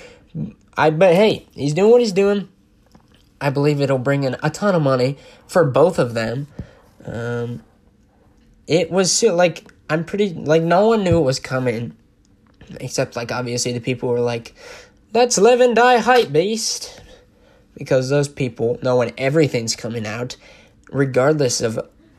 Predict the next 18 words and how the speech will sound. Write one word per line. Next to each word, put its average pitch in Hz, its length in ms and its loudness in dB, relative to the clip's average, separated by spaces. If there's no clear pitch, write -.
if 127 240 -6
the 120 180 -2
people 147 580 -2
or 139 120 0
the 156 80 -2
companies 160 520 -4
know 117 160 -8
about 117 280 -8
it, 123 200 -8
um, 113 340 -8
they 131 140 0
know 139 140 2
it 113 80 -2
before 120 320 0
everyone 117 400 -4
else. 123 320 -2
But 123 200 0
I, 226 300 2